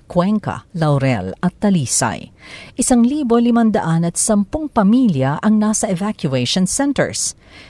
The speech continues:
Nasa kabuuang pitong milyong piso ang halaga ng tulong na ibibigay ng Department of Agriculture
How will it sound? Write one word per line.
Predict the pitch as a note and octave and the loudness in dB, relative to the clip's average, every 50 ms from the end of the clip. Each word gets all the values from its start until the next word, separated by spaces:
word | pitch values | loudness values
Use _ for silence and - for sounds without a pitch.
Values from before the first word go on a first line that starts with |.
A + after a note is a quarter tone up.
| - - | -6 0
Nasa | A3 A#3+ C4 C4 - - A#3+ | 2 4 4 4 2 0 0
kabuuang | - A#3 G3+ G#3+ G#3+ G#3+ G#3 G3+ G3 | 0 0 0 0 0 2 2 0 0
pitong | - - A#3 G#3 - - B3+ C#4+ E4 E4 | 0 -2 -6 -6 -4 -2 -2 -2 -2 0
milyong | D4 B3+ A3+ A3+ A3 G#3 | 0 2 2 2 2 0
piso | G3 - G#3 G3+ F#3 - - G3+ G3 G3+ - - - | 0 0 -2 -2 0 0 0 2 2 0 0 0 0
ang | A#3+ C#4 E4 C#4+ A#3 | 0 0 0 -2 -2
halaga | B3+ B3 G#3+ F#3+ F#3+ F#3+ | -2 -2 -2 0 0 2
ng | F#3 F3 E3+ - - | 2 2 0 -2 -2
tulong | - A#3 A3 G3 D3 C3 C3+ C#3+ | -2 0 0 2 2 0 0 0
na | D#3+ C#3 | -2 -2
ibibigay | G3+ F#3 F3+ F#3+ F#3 E3+ E3+ C3+ C#3+ B2+ B2 C3 | -2 0 0 0 0 0 0 0 0 0 0 0
ng | C#3 D3+ E3+ E3+ | 0 0 0 0
Department | F3+ F3+ - - A3 A#3+ A#3+ - B3+ G#3+ F#3 | -2 -2 -2 -2 -4 -4 -2 0 2 2 2
of | D3+ | 2
Agriculture | F3 F3 F3 D#3+ D3+ D#3 C#3+ - - A3+ A3+ - - - - B2 A#2+ | 2 0 -2 -2 -2 -6 -6 -2 -2 -2 -2 -2 -4 -4 -4 -4 -6